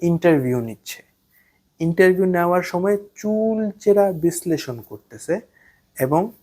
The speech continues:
ডকুমেন্টের উপরে ডকুমেন্ট চাচ্ছে। আর অন্যদিকে আঙ্কারাতে এরা বলেই দেয়, মানে, যদি ইন্টারভিউর জন্য হয় তুমি আসবা, পাসপোর্ট নিতে আসবা, আর রিফিউজ হলে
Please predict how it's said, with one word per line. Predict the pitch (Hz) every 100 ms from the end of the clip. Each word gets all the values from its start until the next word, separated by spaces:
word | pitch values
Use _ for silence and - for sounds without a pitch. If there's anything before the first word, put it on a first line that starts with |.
| _
ডকুমেন্টের | 147 147 202 202 202 185
উপরে | 180 143
ডকুমেন্ট | 135 151 131 117
চাচ্ছে। | 120 104 - - - - - _ _ _ _ _
আর | 160
অন্যদিকে | - 143 165 175 175 175 160 -
আঙ্কারাতে | 143 160 175 185 185 185 185 185 269 - _ _ _ _ _ _ _ _
এরা | 131 135
বলেই | 127 139 139 120
দেয়, | 110 139 247 _ -
মানে, | 117 127 - _ _ _ 135
যদি | 143 170
ইন্টারভিউর | 180 185 180 180
জন্য | 170 180 175
হয় | 175 220
তুমি | 165 131 117
আসবা, | 110 - 120 196 - _ _ _ _
পাসপোর্ট | 131 - - 123
নিতে | 117 107 113
আসবা, | 110 117 - 95 -
আর | 139 147 - _ -
রিফিউজ | 131 147 175 165
হলে | 180 262